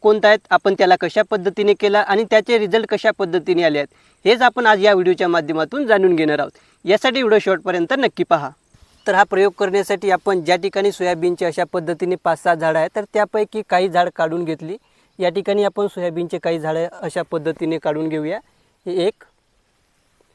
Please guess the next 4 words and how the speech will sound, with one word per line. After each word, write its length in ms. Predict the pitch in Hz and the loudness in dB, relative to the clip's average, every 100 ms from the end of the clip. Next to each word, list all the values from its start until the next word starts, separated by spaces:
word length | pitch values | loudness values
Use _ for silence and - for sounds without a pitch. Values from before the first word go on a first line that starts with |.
| _ _ _ _ _ | _ _ _ _ _
दोन, 320 | 170 151 180 214 _ _ _ _ _ _ _ _ _ _ _ _ _ _ _ _ _ _ _ _ _ _ _ _ _ _ _ _ | -10 -4 -4 -4 _ _ _ _ _ _ _ _ _ _ _ _ _ _ _ _ _ _ _ _ _ _ _ _ _ _ _ _
तीन, 280 | 180 175 208 - _ _ _ _ _ _ _ _ _ _ _ _ _ _ _ _ _ _ _ _ _ _ _ _ _ _ _ _ _ | -8 -6 -6 -10 _ _ _ _ _ _ _ _ _ _ _ _ _ _ _ _ _ _ _ _ _ _ _ _ _ _ _ _ _
चार 260 | 180 165 185 _ _ _ _ _ _ _ _ _ _ _ _ _ _ _ _ _ _ _ _ _ _ _ _ _ _ _ _ _ _ _ _ _ _ _ _ _ _ _ _ _ _ _ _ _ _ _ - | -6 -4 -4 _ _ _ _ _ _ _ _ _ _ _ _ _ _ _ _ _ _ _ _ _ _ _ _ _ _ _ _ _ _ _ _ _ _ _ _ _ _ _ _ _ _ _ _ _ _ _ -10
आणि 140 | 165 | -8